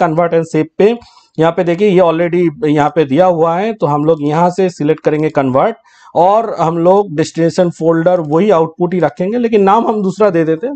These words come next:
मान लीजिए टीई दे दिए, ओके। और ये एमपी थ्री है। आप देखिए जैसे ही मैं सेव पे क्लिक करूंगा और देखिए स्टार्ट पे क्लिक करते हैं इसका प्रोसेस चालू होने के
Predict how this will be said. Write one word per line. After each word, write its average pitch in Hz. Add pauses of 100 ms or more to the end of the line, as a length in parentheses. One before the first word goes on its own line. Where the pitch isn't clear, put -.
मान 190
लीजिए 190
टीई 190
दे 160
दिए, 143 (380)
ओके। 180
और 175
ये 175
एमपी 170
थ्री 160
है। 156
आप 170
देखिए 190
जैसे 170
ही 220
मैं 202
सेव 208
पे 214
क्लिक 226
करूंगा 175 (360)
और 180
देखिए 190 (540)
स्टार्ट 208
पे 214
क्लिक 226
करते 185
हैं 208
इसका 185
प्रोसेस 175
चालू 175
होने 165
के 165